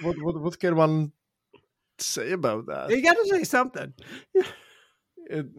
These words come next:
Speaker 1: I mean, I, I think that sort of, like, illustrates that, that you didn't, haven't really had a Zeitenwende because,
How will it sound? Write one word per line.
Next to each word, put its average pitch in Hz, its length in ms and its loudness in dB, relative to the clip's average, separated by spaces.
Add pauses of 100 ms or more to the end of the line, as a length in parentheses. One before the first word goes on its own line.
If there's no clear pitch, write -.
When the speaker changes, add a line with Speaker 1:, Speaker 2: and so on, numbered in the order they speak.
(360)
Speaker 1:
I 170 80 6
mean, 202 160 8
I, 175 240 2
I 160 40 0
think 185 180 2
that 165 120 4
sort 165 140 2
of, 156 80 2
like, 160 160 2
illustrates 170 640 2
that, 156 180 -2
that 151 160 0
you 151 580 0
didn't, 160 440 2
haven't 165 360 2
really 147 300 0
had 139 240 4
a 135 260 6
Zeitenwende 123 1120 -2
because, 120 480 -4